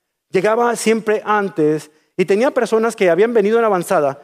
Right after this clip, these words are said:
para descubrir algunos datos muy característicos de la ciudad donde él iba a exponer el evangelio. Y cuando él predicaba, siempre mencionaba aspectos de la ciudad, de tal manera que la gente que estaba escuchando a Billy Graham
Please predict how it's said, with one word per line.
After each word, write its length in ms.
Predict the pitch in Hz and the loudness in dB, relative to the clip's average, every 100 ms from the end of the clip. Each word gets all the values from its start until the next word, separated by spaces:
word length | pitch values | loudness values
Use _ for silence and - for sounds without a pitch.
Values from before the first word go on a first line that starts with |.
| _ _ | _ _
para 300 | - 180 175 | -2 0 0
descubrir 480 | 147 185 - 185 214 | 0 -4 -2 -2 0
algunos 420 | 240 220 233 196 | 0 0 -2 -2
datos 400 | 156 196 - 202 | -2 -2 -2 -6
muy 160 | 180 185 | -4 -2
característicos 760 | 202 202 - 160 170 196 185 175 | 2 0 0 -2 -2 -4 -2 0
de 60 | |
la 120 | 160 | 0
ciudad 240 | 139 139 151 | -2 0 2
donde 320 | 175 143 147 | 2 2 2
él 100 | 160 | 0
iba 300 | 180 208 160 | -2 0 0
a 20 | |
exponer 800 | 131 - 131 135 151 135 - _ - | -2 -4 -6 0 0 -2 -10 _ -6
el 100 | 139 | -6
evangelio. 440 | 131 135 214 196 - _ _ _ _ _ - | -4 -4 -4 -4 -10 _ _ _ _ _ -4
Y 80 | 202 | 0
cuando 260 | 226 196 | 0 2
él 140 | 208 233 | 0 0
predicaba, 760 | 277 202 - 233 220 160 139 - _ _ _ _ - | -4 -2 -2 0 0 -2 -4 -20 _ _ _ _ -10
siempre 420 | - 269 269 269 | -2 0 0 0
mencionaba 480 | 247 208 196 214 240 | 0 0 0 2 0
aspectos 460 | - 240 240 254 | -2 -2 -2 -2
de 60 | 240 | -2
la 100 | 226 | -2
ciudad, 440 | 220 185 185 214 - _ _ | -2 0 0 -2 -12 _ _
de 80 | - | -4
tal 140 | 185 269 | -2 0
manera 300 | 254 254 262 | 0 0 0
que 80 | |
la 120 | 202 170 | -2 -2
gente 300 | 220 247 277 | -2 -4 -4
que 100 | 190 | -2
estaba 200 | 208 233 | -2 -2
escuchando 480 | 226 175 196 208 | -4 -4 -2 0
a 20 | 208 | 0
Billy 200 | 208 208 | 0 0
Graham 260 | 190 214 | 0 -2